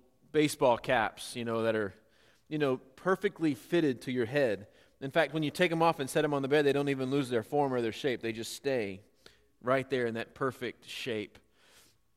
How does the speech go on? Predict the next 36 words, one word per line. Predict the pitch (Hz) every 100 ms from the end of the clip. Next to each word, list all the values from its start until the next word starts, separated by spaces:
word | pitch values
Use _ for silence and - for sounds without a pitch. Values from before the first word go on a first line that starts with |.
| _ _ _ -
Um, | 127 113 107 110
you | 131
know, | 131
they've | 127 131
got | 135
the | 120
sweat | - - 156 143
ring | 147 143 139
and | 127
the |
dirt | 117 139 143 139
ring, | 139 135 139 135
and | 123 120
they're | 117
a |
little | 123 139 135
oily | 123 143 139 131
and | 120
greasy | 113 123 135 -
when | 127 123
you | 113
pick | - 143
'em | 127
up | 131 131 120
because | 123 131 113
they've | 120
just | 113 143 -
been | 139 123
through | 156 160
so | - - 170
much | 156 156 151
of | 135
your | 127 123
life | 135 147 135
with | 135 131
you | 120 123 120